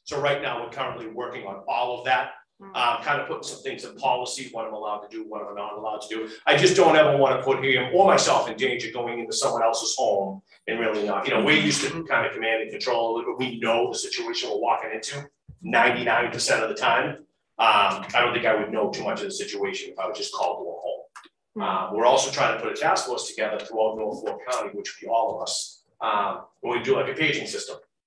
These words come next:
Speaker 1: If there's a tragedy, if there's a house fire, if there's anything, hey, we'll put this out on the paging system. I think there's about twenty-eight dogs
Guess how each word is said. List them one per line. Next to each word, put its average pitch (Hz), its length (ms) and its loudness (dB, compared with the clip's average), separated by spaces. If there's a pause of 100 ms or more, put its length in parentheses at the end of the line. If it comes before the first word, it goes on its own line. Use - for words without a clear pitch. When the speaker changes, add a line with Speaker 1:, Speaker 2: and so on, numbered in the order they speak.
(140)
Speaker 1:
If - 120 -2
there's 120 160 -2
a 107 80 -6
tragedy, - 580 4 (300)
if 113 240 0
there's 110 160 -2
a 104 40 -2
house - 360 0
fire, - 460 -4 (180)
if - 200 0
there's - 200 -2
anything, - 380 -2 (140)
hey, 101 320 -2
we'll 110 120 -2
put 139 160 0
this 131 160 -2
out - 140 4
on - 80 -2
the - 60 -6
paging 151 320 0
system. 151 520 -6 (120)
I - 60 -2
think 131 140 -2
there's 120 120 -8
about 120 240 -2
twenty-eight 113 460 -6
dogs - 640 -4